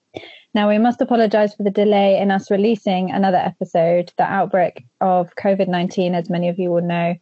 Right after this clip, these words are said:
has thrown financial markets into a bit of a turmoil. Uh, we've all had to adjust our way of working, as have many businesses, and we're getting used to the joys of working remotely from home. Thankfully, we've been able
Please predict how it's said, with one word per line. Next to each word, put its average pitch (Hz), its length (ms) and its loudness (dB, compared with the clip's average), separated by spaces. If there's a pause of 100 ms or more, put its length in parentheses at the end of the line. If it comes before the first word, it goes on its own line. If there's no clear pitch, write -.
(360)
has 196 160 -2
thrown 202 320 2
financial 190 360 -2
markets 180 480 -2
into 175 200 -4
a 175 40 0
bit 180 140 0
of 175 80 0
a 180 80 0
turmoil. 165 640 -2 (300)
Uh, 175 340 0
we've 180 180 -2
all 233 180 2
had 196 180 -2
to 196 100 -2
adjust 180 300 -2
our 170 80 2
way 175 160 2
of 170 80 -4
working, 175 640 -2 (320)
as 185 180 -2
have 185 140 -2
many 175 240 0
businesses, 170 720 -4 (100)
and 170 480 -4
we're 180 140 -2 (180)
getting 175 240 -2
used 180 220 -6
to 190 60 -8
the 175 80 -2
joys 175 340 -2
of 180 100 -4
working 180 520 -2
remotely 170 540 -2
from 165 160 -6
home. 175 520 -6 (560)
Thankfully, 208 480 0
we've 190 260 0
been 185 140 0
able 185 460 0